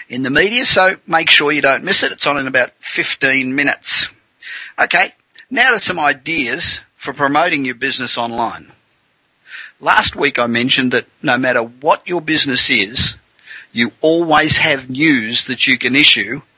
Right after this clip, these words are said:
as an online media release. This can be opening the business, it can be getting a new client, it can be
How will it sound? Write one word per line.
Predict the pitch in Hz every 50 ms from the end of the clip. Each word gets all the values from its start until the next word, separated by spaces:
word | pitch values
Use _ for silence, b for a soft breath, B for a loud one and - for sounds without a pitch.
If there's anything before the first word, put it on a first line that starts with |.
| _ -
as | 147 -
an | 139 127
online | 120 117 117 117 120 120 127 131 147
media | 165 185 208 185 175 143 117
release. | 110 101 98 95 - - - - - - - - - _ _ _ _ _ _ _ B B B B B B B B B B B
This | - - -
can | - - 147 131
be | 120 113 113 113 - _ _
opening | - 135 147 143 - - 151 147 151
the | 139
business, | 139 139 147 165 180 - 185 185 180 - -
it | 151 127
can | - 95
be | 95 104 101
getting | - - 123 117 117 113
a | 113
new | 110 110 107 107
client, | - - - - 160 165 170 175 175 175 170 156
it | 151 143 143 -
can | - 127 - 120 104 113 107
be | -